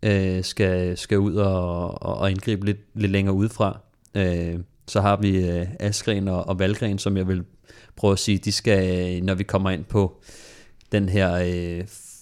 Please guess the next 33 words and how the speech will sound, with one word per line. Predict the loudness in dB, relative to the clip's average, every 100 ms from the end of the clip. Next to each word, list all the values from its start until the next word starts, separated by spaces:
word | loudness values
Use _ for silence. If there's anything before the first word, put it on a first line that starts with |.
| -20 _ 0
Flandrien | 4 4 2 4 6 6 2 0 -4
Circuit | 2 2 4 0 -4 -8 -18 _ -4
i, | 0 2
øh, | 2 0 -2 -4 -6 -4
i, | -2 0 -2 -4 -6
ind | -4 -2
omkring | -2 0 0 2
Overrejse, | 2 2 2 0 -2 -6 -10 -20 -20 -20 _ -2
der | 2
vil | 2
jeg | 2
sige, | 0 -2 -2 -6
øh, | -8 -8 -8 -10 -6
der | -6
skal | -2 -4
de | -2
begynde | -4 -2 -2 -2
at, | -4 -6 -6
at, | -4 -4
at | -2
være | -2
aktive, | -2 -6 -6 -4 -2
ikke? | -4 -4
Og | -8 -4
så | -2
har | -2 -4
vi, | -4 -4
øh, | -4 -6 -6
hvis, | -8 -6
hvis | -8 -2
de | -2
ikke | -2
kan, | -2 -2 0 -2 -4